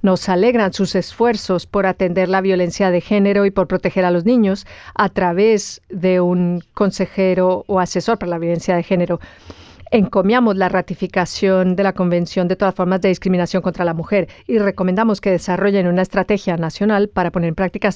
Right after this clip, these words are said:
las obligaciones en virtud de esa Convención cedaw. En congruencia con el hecho de que ustedes recomendaron las, ustedes aceptaron las recomendaciones del primer epu,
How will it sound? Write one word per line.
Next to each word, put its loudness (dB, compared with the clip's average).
las -2
obligaciones 0
en 0
virtud 0
de -2
esa 0
Convención 0
cedaw. -2
En 2
congruencia 2
con 2
el 2
hecho 0
de 0
que -2
ustedes 2
recomendaron 0
las, -6
ustedes 0
aceptaron 0
las -2
recomendaciones -2
del 0
primer 0
epu, 2